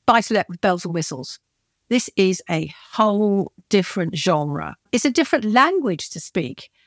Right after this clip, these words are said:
even if you've done lots of stuff before, you've got to learn to speak developer and to think like them as well, to understand the nooks and the crannies that you could fall down in and lose money through.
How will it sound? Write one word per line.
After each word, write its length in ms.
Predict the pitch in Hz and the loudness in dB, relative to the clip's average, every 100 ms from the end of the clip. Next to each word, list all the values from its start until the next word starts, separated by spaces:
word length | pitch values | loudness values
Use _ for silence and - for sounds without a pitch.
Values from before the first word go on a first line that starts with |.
| _ | _
even 240 | 262 302 | 2 4
if 120 | 302 - | 4 2
you've 100 | 262 | 2
done 240 | 247 240 | 4 4
lots 280 | 254 - - | 0 0 -4
of 60 | |
stuff 260 | 240 262 233 | 2 2 2
before, 380 | 247 - 240 175 | -4 0 0 2
you've 200 | 180 185 | 0 0
got 220 | - - | 0 0
to 100 | - | 4
learn 340 | 277 220 214 214 | 6 6 4 2
to 100 | 208 | -2
speak 340 | - 208 - | 0 -2 0
developer 560 | 202 175 190 180 185 165 | -4 2 2 2 -2 -2
and 160 | 190 | -2
to 120 | 175 185 | 0 -2
think 500 | - - 226 - - | 0 2 2 2 -4
like 320 | 147 - - | -4 -6 -8
them 180 | 147 143 | -6 -4
as 180 | 143 | 0
well, 240 | 190 165 147 | 2 2 0
to 180 | - 175 | -2 2
understand 600 | 208 226 247 - 202 190 | 2 2 2 4 2 2
the 60 | 190 | 0
nooks 340 | 208 - - | 0 0 -6
and 60 | 196 | -6
the 40 | |
crannies 460 | - 196 180 170 - | 0 2 2 -2 -4
that 160 | 170 - | -4 -2
you 140 | 185 | 0
could 140 | 190 | 0
fall 180 | - 208 | 2 2
down 400 | 180 175 170 175 - | 4 2 2 -4 0
in 320 | 180 165 170 - | 0 2 -2 0
and 200 | 175 165 | 0 2
lose 260 | 165 160 | 0 2
money 300 | 170 156 147 | 2 2 0
through. 320 | 139 151 135 | 0 -2 -2